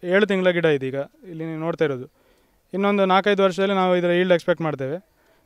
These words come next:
ನಾವು ಇದೀಗ yield ಬಂದ ನಂತರ ಇಲ್ಲಿ ನಮ್ಮ ದಕ್ಷಿಣ ಕನ್ನಡದಲ್ಲಿ ಯಾವ type ಫಸಲು ಬರ್ತದೆ ನೋಡಿದ ನಂತರ ನಾವು ಇದನ್ನೀಗ ಮಾರ್ಕೆಟಿಗೆ ಬಿಡುವ ಆಲೋಚನೆಯಲ್ಲಿ ಇದ್ದೇವೆ ಇದರದ್ದು.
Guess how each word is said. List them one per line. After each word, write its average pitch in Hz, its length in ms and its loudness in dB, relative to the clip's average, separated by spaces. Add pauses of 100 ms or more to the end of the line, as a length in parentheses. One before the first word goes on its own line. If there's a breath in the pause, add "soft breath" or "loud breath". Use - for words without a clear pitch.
(180)
ನಾವು 190 140 -2
ಇದೀಗ 190 180 0
yield 214 260 0
ಬಂದ 202 180 2
ನಂತರ 196 280 -2 (800)
ಇಲ್ಲಿ 185 200 -2
ನಮ್ಮ 180 420 2
ದಕ್ಷಿಣ 165 220 -2
ಕನ್ನಡದಲ್ಲಿ 196 300 0
ಯಾವ 180 160 6
type 185 480 0
ಫಸಲು 180 260 -2
ಬರ್ತದೆ 175 320 0
ನೋಡಿದ 180 260 0
ನಂತರ 175 300 -4 (600)
ನಾವು 180 140 -2
ಇದನ್ನೀಗ 185 260 0
ಮಾರ್ಕೆಟಿಗೆ 175 440 -2
ಬಿಡುವ 165 400 0 (600)
ಆಲೋಚನೆಯಲ್ಲಿ 170 440 0
ಇದ್ದೇವೆ 139 240 -4
ಇದರದ್ದು. 123 400 -16